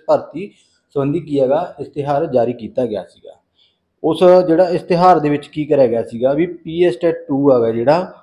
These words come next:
ਉਹ ਲਾਜ਼ਮੀ ਕੀਤਾ ਗਿਆ ਸੀਗਾ physical teacher ਵਾਸਤੇ ਵੀ। ਪਰ ਹੁਣ ਕੀ ਕਰਿਆ, ਉਹਦੇ ਵਿੱਚ ਸੋਧ ਕੀਤੀ ਗਈ ਹੈਗੀ,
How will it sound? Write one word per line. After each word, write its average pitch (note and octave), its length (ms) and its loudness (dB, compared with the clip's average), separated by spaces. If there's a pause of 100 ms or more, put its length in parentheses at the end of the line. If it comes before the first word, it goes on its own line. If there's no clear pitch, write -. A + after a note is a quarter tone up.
(400)
ਉਹ D3+ 400 0
ਲਾਜ਼ਮੀ D#3+ 460 2
ਕੀਤਾ F3 300 0
ਗਿਆ C3+ 160 4
ਸੀਗਾ D3 240 -2
physical F#3+ 560 -2
teacher D3+ 340 -8
ਵਾਸਤੇ A2 360 -6
ਵੀ। - 120 -20 (380)
ਪਰ F3+ 140 8
ਹੁਣ D#3 280 0
ਕੀ D#3+ 100 -12
ਕਰਿਆ, C3 320 4
ਉਹਦੇ D#3+ 340 2
ਵਿੱਚ D3+ 280 -2 (680)
ਸੋਧ D#3 340 4
ਕੀਤੀ D#3+ 380 -6
ਗਈ C3 160 0
ਹੈਗੀ, C#3 280 2